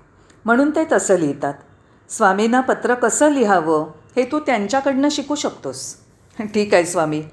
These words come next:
यापुढे मी काळजी घेईन. आत्तापर्यंत लिहिलं नव्हतं, पण उद्यापासनं मी लिहितो,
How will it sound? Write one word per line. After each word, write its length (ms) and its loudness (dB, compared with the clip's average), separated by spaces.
यापुढे 380 4
मी 120 2
काळजी 400 2
घेईन. 320 -2
आत्तापर्यंत 720 0
लिहिलं 340 2
नव्हतं, 320 0
पण 120 2
उद्यापासनं 580 2
मी 160 2
लिहितो, 560 0